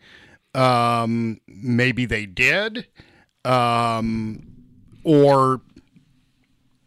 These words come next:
who, who knows how the voting will, will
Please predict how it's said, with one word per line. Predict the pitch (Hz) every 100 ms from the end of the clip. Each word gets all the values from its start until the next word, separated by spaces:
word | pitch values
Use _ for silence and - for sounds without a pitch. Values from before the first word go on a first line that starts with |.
| _ _ _ - -
who, | 214 190
who | - 170
knows | 170 160 147 -
how | 120 113 95
the | 104
voting | 104 117 113 110 104 104
will, | 104 101 95 _ _ _ -
will | 117 98